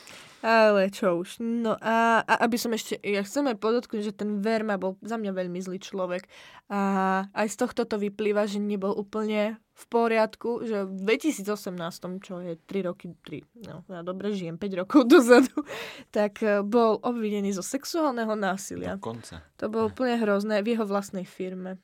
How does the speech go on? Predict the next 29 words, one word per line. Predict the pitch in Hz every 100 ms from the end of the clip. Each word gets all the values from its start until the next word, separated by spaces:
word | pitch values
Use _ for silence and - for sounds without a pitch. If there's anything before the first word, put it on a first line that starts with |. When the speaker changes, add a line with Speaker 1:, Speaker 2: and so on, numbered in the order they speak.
| _ _
Speaker 2:
Mm. | 95 92 92 98 _ _ _ _ -
Speaker 1:
A |
bol | 202 196 175 -
vyhodený | 202 226 196 185 180
z | 185
tej | 196 190
firmy, | - 202 190 180
Speaker 2:
Odejít. | 170
Speaker 1:
teda. | 190 185 -
Speaker 2:
<laughs> | - - 98 92 87 - - - - - - - - -
Speaker 1:
No, | 240 202 196
tak | - 277
Meloun | 285 285 240 233
to |
samozrejme | 214 240 226 233 220 214
ani | 196 190
Felgnerovi | 220 220 233 233 208 190
neodpustil, | 214 208 196 202 226 226
že | 214
takto | 202 - 214
jednal | 208 208 214
za | 214
jeho | 208 202 202
zádami, | 208 214 214 208 202
opustil | 196 202 196 185 - 220 190
aj | 185 196
ten | 185 185
Vikal. | 214 - 285 254
E, | 240